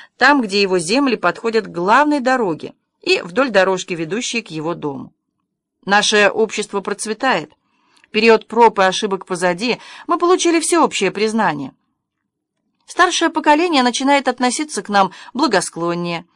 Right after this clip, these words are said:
и в Уайт Сэнс многие поговаривают о том, чтобы последовать нашему примеру. Даже Элайша Райт изменил свое мнение о нас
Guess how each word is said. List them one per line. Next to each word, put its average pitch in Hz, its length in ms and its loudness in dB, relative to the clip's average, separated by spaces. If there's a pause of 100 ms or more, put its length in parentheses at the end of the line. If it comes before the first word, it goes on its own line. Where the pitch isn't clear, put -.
(160)
и 214 340 2
в 190 120 -4
Уайт 202 240 2
Сэнс 349 340 -2 (260)
многие 240 380 2
поговаривают 202 680 0
о 190 80 4
том, 262 200 -2
чтобы 185 240 -4
последовать 185 560 -4
нашему 190 400 -2
примеру. 208 500 -4 (540)
Даже 302 300 2
Элайша 262 680 2
Райт 196 380 0 (300)
изменил 185 420 -2
свое 190 240 -2
мнение 170 420 -4
о 175 160 0
нас 165 320 -2